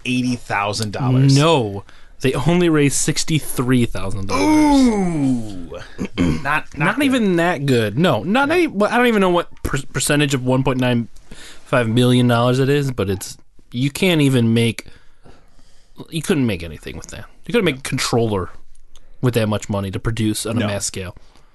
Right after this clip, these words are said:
Speaker 1: And, and so the, the thing is, is, like, I was following this 'cause not that I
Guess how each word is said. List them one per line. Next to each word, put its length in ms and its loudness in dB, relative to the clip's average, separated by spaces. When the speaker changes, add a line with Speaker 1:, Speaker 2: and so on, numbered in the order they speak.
Speaker 1:
And, 220 -2
and 140 -2
so 220 2
the, 140 2
the 160 -2
thing 240 -6
is, 140 0
is, 140 2
like, 160 2
I 160 2
was 140 2
following 360 2
this 200 2
'cause 200 0
not 220 0
that 120 0
I 280 0